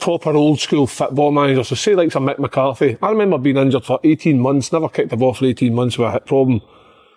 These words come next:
And I, I played two reserve games, and I played one reserve game against Middlesbrough one night. I played half an hour and he brought me off.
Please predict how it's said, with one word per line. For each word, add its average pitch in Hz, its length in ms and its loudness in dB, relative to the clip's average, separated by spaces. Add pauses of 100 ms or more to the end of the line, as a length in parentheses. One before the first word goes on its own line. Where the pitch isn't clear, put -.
(160)
And 117 120 0
I, 107 40 -2 (140)
I 123 60 -2
played 135 320 -4
two 185 180 0
reserve 143 360 0
games, 135 400 0
and 127 100 -2
I 117 40 -2
played 143 240 0
one 160 200 2
reserve 147 280 2
game 135 180 2
against 127 260 -2
Middlesbrough 131 340 0
one 131 180 0
night. 127 140 0
I - 40 -4
played 139 220 -2
half 170 220 -4
an 139 100 0
hour 139 100 2
and 139 100 0
he 131 60 0
brought 139 220 2
me 131 60 0
off. 131 400 -4